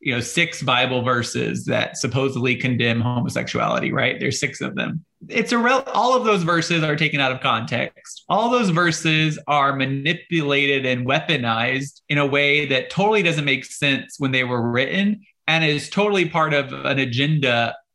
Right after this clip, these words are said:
of the far right now, just to, you know, win politically and kind of perpetuate white supremacy. But we have to be willing to have that argument,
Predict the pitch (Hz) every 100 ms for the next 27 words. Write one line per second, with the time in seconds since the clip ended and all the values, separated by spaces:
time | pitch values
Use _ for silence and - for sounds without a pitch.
0 | - 135 131 - 135 127 123 123 123 -
1 | 123 120 123 107 110 - 143 123 - -
2 | 123 107 117 - - 131 120 127 - -
3 | 151 147 160 156 156 135 151 156 190 214
4 | 214 - _ - 147 139 135 131 127 127
5 | 127 - _ _ - 147 143 - 151 -
6 | 147 143 151 139 135 127 131 131 127 123
7 | 113 - - - _ _ 202 220 247 214
8 | 208 214 208 180 151 160 175 151 127 127
9 | 127 127 117 107